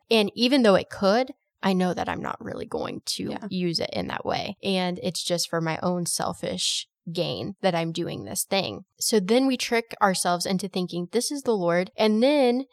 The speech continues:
Speaker 1: when you get, you know, three, five years down the road, it may not even be that long, maybe, like,
Speaker 2: Yeah.
Speaker 1: a year, you get a little bit down the road and you start thinking, "This stinks.
Speaker 2: Mm-hmm.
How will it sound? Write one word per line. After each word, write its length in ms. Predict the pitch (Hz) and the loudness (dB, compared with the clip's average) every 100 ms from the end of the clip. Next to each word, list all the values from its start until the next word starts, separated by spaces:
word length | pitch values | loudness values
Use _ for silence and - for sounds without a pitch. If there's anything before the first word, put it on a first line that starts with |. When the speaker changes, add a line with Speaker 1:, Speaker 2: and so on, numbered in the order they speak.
| _ _ | _ _
Speaker 1:
when 280 | 208 202 202 | -2 0 2
you 140 | 202 185 | 0 -2
get, 380 | 185 196 202 | 0 2 2
you 160 | 190 185 | 0 -4
know, 240 | 170 185 196 | -2 -4 -6
three, 520 | 185 180 180 185 190 | -8 -4 -4 -2 -4
five 360 | - 165 170 175 | -4 -2 0 -2
years 320 | 175 185 180 | -2 -2 -2
down 220 | 175 170 | -2 -2
the 80 | 170 | -4
road, 300 | 175 170 196 | -2 -2 -2
it 40 | |
may 140 | 175 170 | -2 -2
not 180 | 170 | -2
even 200 | 160 160 | -4 -6
be 100 | 156 | -6
that 220 | 165 175 175 | -4 -4 -2
long, 180 | 175 | -2
maybe, 300 | 185 170 180 | -2 -4 -4
like, 180 | 175 160 _ | -6 -8 _
Speaker 2:
Yeah. 220 | 233 220 196 | -4 -4 -4
Speaker 1:
a 80 | 175 | -4
year, 360 | 165 175 175 - | -2 0 -2 -4
you 240 | 196 208 | -2 0
get 380 | 180 208 208 - - _ - | 2 4 4 2 -4 _ 0
a 80 | |
little 180 | 202 240 | 4 6
bit 160 | 240 208 | 8 6
down 200 | 226 214 | 6 4
the 100 | 208 | 4
road 280 | 214 247 - | 6 6 4
and 160 | 202 202 | 2 0
you 80 | 196 | 0
start 300 | - 202 - | 0 -2 -2
thinking, 500 | 208 190 190 175 175 _ _ - | -4 -4 -4 -4 -6 _ _ -6
"This 320 | 190 262 - | -2 0 0
stinks. 640 | - 180 151 170 - - - 220 | -4 -2 -2 -2 -6 -6 -8 -2
Speaker 2:
Mm-hmm. 300 | 190 190 | -2 0